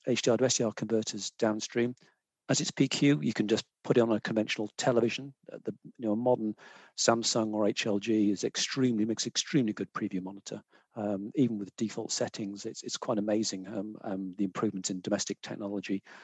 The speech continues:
Um, or you can use a, a, a grade one B V M X three hundred.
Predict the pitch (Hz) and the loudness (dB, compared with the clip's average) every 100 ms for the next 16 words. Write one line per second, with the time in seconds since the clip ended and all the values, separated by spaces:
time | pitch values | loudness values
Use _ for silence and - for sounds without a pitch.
0 | - - _ 110 110 120 120 117 - 110 | -20 -20 _ 2 4 4 4 4 4 4
1 | 107 101 104 101 - _ - 104 101 117 | 4 2 2 0 -4 _ -14 -8 -6 -2
2 | 110 107 104 98 107 101 92 - 98 110 | 6 6 6 2 4 4 2 -4 -2 -2
3 | 110 120 | 2 0